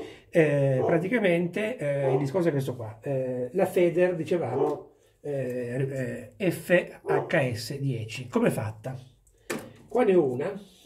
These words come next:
e apparentemente sembra una Feder normale, sembra una Feder di quelle che usiamo regolarmente per i nostri, le nostre rasature.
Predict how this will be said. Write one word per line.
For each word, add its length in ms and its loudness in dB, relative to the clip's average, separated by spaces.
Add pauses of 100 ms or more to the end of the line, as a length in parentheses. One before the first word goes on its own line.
(1300)
e 180 2
apparentemente 600 4
sembra 220 2
una 100 0
Feder 260 4
normale, 680 0 (400)
sembra 320 -4
una 180 -2
Feder 320 0
di 100 -4
quelle 240 0
che 100 -6
usiamo 340 2
regolarmente 640 4
per 120 0
i 60 -2
nostri, 420 -6
le 60 -6
nostre 260 -4
rasature. 580 -6